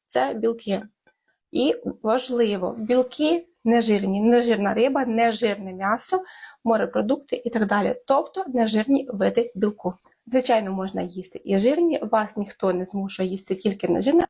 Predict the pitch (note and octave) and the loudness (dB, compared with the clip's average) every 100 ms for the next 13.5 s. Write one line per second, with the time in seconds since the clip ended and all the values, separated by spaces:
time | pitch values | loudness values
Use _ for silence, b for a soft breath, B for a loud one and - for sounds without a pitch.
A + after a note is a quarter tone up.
0 | - A#3+ D4 E4+ - C4+ B3 G#3+ G3 F#3+ | 0 0 0 -2 0 0 0 -4 -6 -4
1 | F#3+ F#3+ G3 - A3 F#3+ G3 G3 G3 G3+ | -4 -4 -6 -2 -2 -2 -4 -4 -2 0
2 | F#3+ A3 - F#4+ G4 F#4 E4+ A3+ A3 G#3+ | 0 -2 0 0 2 -4 -4 -4 -2 -2
3 | A3 A3 G3+ G3 G3 F#3+ G3 B B B | 0 0 0 -2 -2 -2 -2 B B B
4 | G3+ G#3 A3 A3+ A3+ B3 B3 - D#4+ E4 | -2 -2 -4 -8 -6 -4 -2 0 0 0
5 | C#4+ A3+ B3 A3+ A3+ A3 A3+ G#3 - - | -4 -4 -4 -2 -4 -4 -8 -10 -10 -6
6 | - - _ _ _ - D4 F#4 B3+ A#3+ | -6 -8 _ _ _ -2 0 0 0 -2
7 | A3 G3+ G3 G3 G#3+ - - G#4+ - _ | -2 -8 -10 -6 -6 -4 -2 -2 -4 _
8 | _ _ - C#4 D4 D4 C#4 C#4+ D4 C#4 | _ _ -14 -6 0 2 2 0 0 -4
9 | C#4 - F#4 D4 A3 F#3+ G3 G3+ A3+ F4+ | -4 -2 0 2 -2 -2 -2 -2 0 0
10 | F4+ C#4+ D#4 B3+ A3+ C#4+ C4+ A3+ G#3 G3+ | -2 -2 0 0 0 0 0 -2 -2 -6
11 | G3 B3+ - F4+ C#4 A#3+ A#3+ - - - | -2 -2 2 0 2 0 -2 -12 -4 -2
12 | F3+ F#3+ A#3 G#3 G3+ F#3+ G3+ G3+ G3 G3+ | -2 -4 -2 -2 -4 -4 -4 -6 -8 -4
13 | G3 G3 G#3 A#3+ B3+ | -4 -4 0 2 4